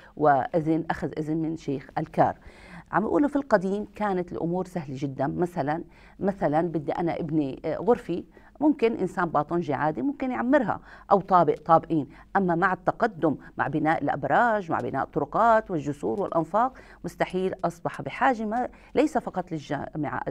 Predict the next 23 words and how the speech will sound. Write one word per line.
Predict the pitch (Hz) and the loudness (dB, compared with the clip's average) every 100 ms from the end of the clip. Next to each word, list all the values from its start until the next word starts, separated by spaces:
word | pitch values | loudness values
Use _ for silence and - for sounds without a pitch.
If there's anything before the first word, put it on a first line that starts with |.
| - | -6
للشهادة | 151 - 170 170 | -8 -6 -2 -2
الجامعية | 139 135 135 151 | -2 -4 -2 -2
الدنيا، | 139 156 156 156 - - | 0 2 2 -2 -12 0
بل | 160 165 170 - | 2 2 0 -6
إلى | 160 | -6
الشهادات | 139 - 127 131 131 135 147 135 - - - - | -6 -8 -8 -4 -4 2 2 2 -4 -20 0 2
العليا | 185 147 151 143 - | 4 2 2 2 2
فيها. | - 202 143 - - | -4 -2 -2 -4 -6
وكذلك | 151 - 131 147 190 214 - | -6 -2 -2 0 -2 -2 -4
علم | 92 117 | -4 -6
الصيدلة، | 131 - 185 202 214 233 - - | -10 -6 -4 -2 -4 -4 -12 0
كان | - 165 | 4 4
قديمًا | 160 170 180 226 254 | 2 -4 -2 -4 -4
العطار | 175 151 - 170 185 - - - - | 0 0 0 2 2 0 -6 -20 -2
يضع | 190 156 151 | 2 2 0
بعض | 139 156 | -2 0
الأعشاب | 151 139 131 - 170 214 | 0 0 -4 -6 -4 -2
من | 233 | -6
خلال | - 185 151 135 | -8 0 0 0
تجارب | 160 160 147 131 | -2 0 0 -2
بسيطة | 139 - 190 - - - - | -4 -4 -4 -2 -4 -12 0
ويبيعها | 226 170 156 165 | 0 2 0 0
للناس، | 165 165 143 135 | 0 2 0 -2